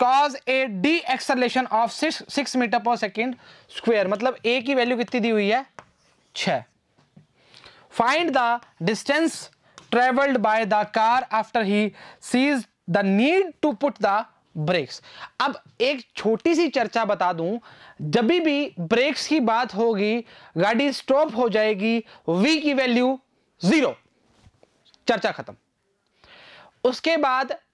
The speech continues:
अगर आपने ब्रेक्स लगाई है, मैंने आपको लास्ट लेक्चर में बताया था कि आपने बॉडी को डीएक्सेलरेट कर दिया, बॉडी कार कुछ भी है जो डीएक्सेलरेट कर दिया,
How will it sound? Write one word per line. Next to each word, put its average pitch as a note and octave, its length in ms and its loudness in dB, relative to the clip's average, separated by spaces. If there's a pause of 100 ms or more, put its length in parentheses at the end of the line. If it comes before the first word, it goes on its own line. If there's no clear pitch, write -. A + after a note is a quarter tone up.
अगर D4 360 0 (200)
आपने C4 500 0
ब्रेक्स A3 480 -2
लगाई A#3 420 0
है, A#3+ 220 -2 (360)
मैंने A#3+ 220 2
आपको C#4 280 0
लास्ट B3 320 0
लेक्चर C4+ 220 -2
में C4+ 120 2
बताया B3 280 0
था B3+ 240 0 (380)
कि C#4 200 2
आपने A#3+ 440 0
बॉडी A3 340 0
को C4 240 0
डीएक्सेलरेट A#3 880 0
कर C#3+ 180 -4
दिया, B2+ 280 -8 (460)
बॉडी G3+ 380 2
कार G#3 280 -2 (120)
कुछ D#4+ 160 0
भी D#4+ 160 2
है F#3 120 -2
जो A#3 240 -2 (1200)
डीएक्सेलरेट A3 520 0
कर C3+ 140 -4
दिया, C3+ 260 -4